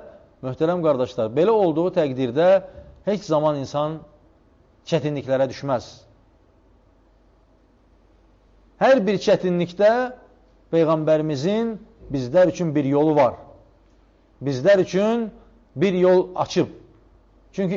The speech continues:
İslam dini bizlərə hər şeyi göstərir. Peyğəmbərimiz sallallahu aleyhi və səlləm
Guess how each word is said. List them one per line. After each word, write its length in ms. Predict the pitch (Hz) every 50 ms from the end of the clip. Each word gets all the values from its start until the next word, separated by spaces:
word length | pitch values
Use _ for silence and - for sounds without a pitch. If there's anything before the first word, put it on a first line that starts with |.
| 175
İslam 380 | - - - 214 233 240 233 208 165
dini 540 | 180 175 165 165 175 196 220 240 247 233 233 - - _ _ _ _ _ _ _ _ _ _ _ _ _ _ _ _ _ _ _ _ _ _ _ _ _ _
bizlərə 400 | - 151 147 143 190 208 208 220
hər 80 | 226 190
şeyi 200 | - 170 156 135
göstərir. 420 | 131 123 - - - 107 104 98 -
Peyğəmbərimiz 640 | - 156 160 151 160 156 156 156 156 175 202 190 -
sallallahu 560 | 175 156 147 147 147 151 180 185 185 156 147
aleyhi 260 | 143 151 180 175 160 156
və 80 | 147 139
səlləm 500 | - - 196 196 180 185 196 214 208